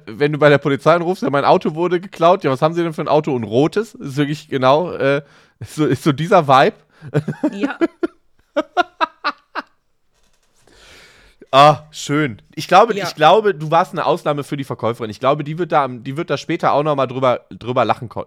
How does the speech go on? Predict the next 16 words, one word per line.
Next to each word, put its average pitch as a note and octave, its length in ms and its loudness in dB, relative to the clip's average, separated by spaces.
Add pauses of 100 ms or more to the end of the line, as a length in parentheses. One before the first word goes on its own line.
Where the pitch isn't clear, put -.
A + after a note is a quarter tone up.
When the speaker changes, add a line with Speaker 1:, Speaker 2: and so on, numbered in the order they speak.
(120)
Speaker 1:
können. E2+ 240 -8 (180)
Speaker 2:
Vielleicht A#3+ 440 -10
aber C#4+ 180 -8
auch C#4+ 60 -10
ein D4 80 -12
Regelfall. C#4+ 480 -10
Vielleicht F#3+ 340 -10
ist A3 100 -14
sie C4+ 100 -6
auch A3 140 -8
heimgegangen A#3+ 440 -6
und G#3 60 -10
hat B3 120 -12
gesagt, A3+ 360 -8
Speaker 1:
<laughs> - 20 -4
Speaker 2:
„Schatz, - 300 -8